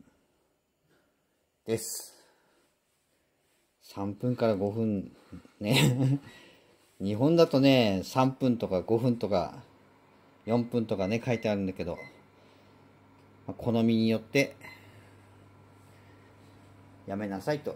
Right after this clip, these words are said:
いうことですね。それでは、間取って、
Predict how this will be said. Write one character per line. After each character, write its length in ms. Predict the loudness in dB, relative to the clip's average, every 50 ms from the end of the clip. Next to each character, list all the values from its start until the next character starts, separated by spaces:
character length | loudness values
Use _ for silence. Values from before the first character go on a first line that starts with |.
| -10 -12
い 60 | -14
う 40 | -14
こ 100 | -14 -14
と 140 | -14 -14 -16
で 100 | -16 -16
す 140 | -16 -10 -8
ね。 240 | -6 -6 -6 -8 -12 -20 -20 -20 -20 -20 -20 -20 -20 -20 -14 -12
そ 60 | -6
れ 40 | -4
で 80 | -4
は、 60 | -4 -4 -6 -12 -20 -20 -20 -20 -20 -20 -20 -20 -20 -20 -20 -20 -20 -20 -20 -20 -20 -12 -6
間 340 | -4 -4 -2 0 0 0 0
取 160 | -2 -4 -6
っ 40 | -8
て、 360 | -6 -4 -2 -2 -2 -4